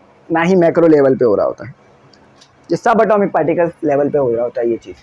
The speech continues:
समझ में आ गया potential difference? इधर एक potential था positive terminal पर, negative terminal पर एक potential था, उन दोनों potential का जो difference होगा,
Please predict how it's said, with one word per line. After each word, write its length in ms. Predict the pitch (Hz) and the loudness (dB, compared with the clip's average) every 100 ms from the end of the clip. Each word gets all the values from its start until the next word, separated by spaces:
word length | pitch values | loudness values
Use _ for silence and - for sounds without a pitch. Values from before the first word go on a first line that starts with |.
| - - _ _ _ _ _ _ _ - - - - - | -20 -20 _ _ _ _ _ _ _ -20 -20 -20 -20 -2
समझ 180 | 190 208 | 0 2
में 120 | 254 | 4
आ 60 | 247 | 4
गया 140 | 247 | 4
potential 420 | 254 240 233 240 | 2 2 2 2
difference? 400 | 240 240 254 240 - _ _ _ _ _ _ _ _ _ _ | 2 2 -2 -4 -12 _ _ _ _ _ _ _ _ _ _
इधर 220 | 185 240 247 | 2 4 4
एक 140 | 240 | 4
potential 440 | 262 247 233 247 240 | 2 2 2 2 2
था 60 | |
positive 380 | 247 226 226 240 233 | 2 2 2 2 2
terminal 320 | 226 226 226 | 0 0 0
पर, 200 | 233 233 - _ _ _ _ | 0 -2 -8 _ _ _ _
negative 460 | 170 185 208 233 240 | -2 2 2 2 2
terminal 320 | 226 226 226 | 0 2 2
पर 120 | 226 | 2
एक 120 | 226 214 | 2 0
potential 460 | 170 147 135 127 | -2 -2 -4 -4
था, 180 | 107 107 - _ - - _ 269 | -6 -10 -16 _ -20 -20 _ 0
उन 160 | 294 | 2
दोनों 360 | 208 233 294 311 302 | 4 4 4 2 4
potential 480 | 233 233 226 254 | 4 2 2 2
का 120 | 254 247 | 2 2
जो 300 | 247 247 262 | 4 4 4
difference 480 | 170 180 233 269 233 | 2 0 0 0 2
होगा, 300 | 196 202 | 2 2